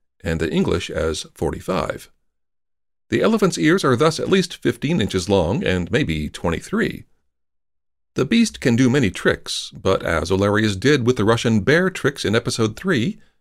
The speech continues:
he also does not tell us what any of the elephant tricks are.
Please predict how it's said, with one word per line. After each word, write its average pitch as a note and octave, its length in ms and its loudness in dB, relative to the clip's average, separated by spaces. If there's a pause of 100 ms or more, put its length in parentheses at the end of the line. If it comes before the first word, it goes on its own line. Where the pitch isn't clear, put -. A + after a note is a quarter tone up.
(120)
he D3 100 0
also E3+ 380 4
does C3 220 0
not C#3+ 240 0
tell C3+ 180 0
us A#2+ 180 0 (120)
what A2+ 240 2 (100)
any G#2+ 240 2
of F2 100 0
the G2 160 -2
elephant C3 380 -2
tricks - 300 -8
are. - 400 -4